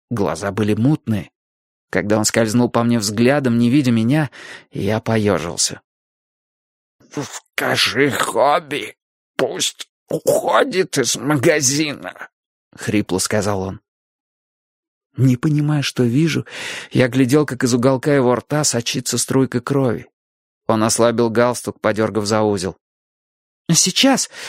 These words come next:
сказал я, потянувшись, чтобы ему помочь, но он оттолкнул мои руки. «Пусть за-, закрывает кассу и уходит», — проскрежетал он. «Его отец послал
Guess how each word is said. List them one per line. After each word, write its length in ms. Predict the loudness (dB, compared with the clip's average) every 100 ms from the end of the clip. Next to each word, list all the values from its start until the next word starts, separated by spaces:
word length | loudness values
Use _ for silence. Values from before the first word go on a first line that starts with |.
| -10
сказал 400 | -2 0 2 2
я, 200 | 2 0
потянувшись, 560 | -2 0 2 2 -2
чтобы 240 | 0 0 2
ему 160 | 2 2
помочь, 540 | 0 2 0 -2 -10 -6
но 260 | -4 0
он 140 | 2 0
оттолкнул 580 | 0 -2 -2 -2 -6 -4
мои 240 | -4 -4
руки. 380 | -6 -8 -12 -20 _ _ _ _ _ _ _ _ _ _ _
«Пусть 720 | -6 -6 -6 -6 -6 -2 -4 -4 -10 -10 -8
за-, 260 | -4 -2 -2
закрывает 1080 | -4 -6 0 2 2 2 0 0 -4 -8 -8
кассу 800 | 0 2 2 0 -2 -4 -8 -14 _ _ _
и 120 | -2 0
уходит», — 1120 | -2 -2 -2 0 0 0 -4 -4 -4 -6 -20 _ _ _
проскрежетал 800 | 0 0 0 0 0 0 0 0
он. 200 | -2 -6 -16 -20 -20 -20 -20 _
«Его 600 | -6 -2 0 2 2 2
отец 880 | 0 2 0 -2 -2 0 0 -2 -6 _ _ _
послал 680 | -2 0 0 0 0 0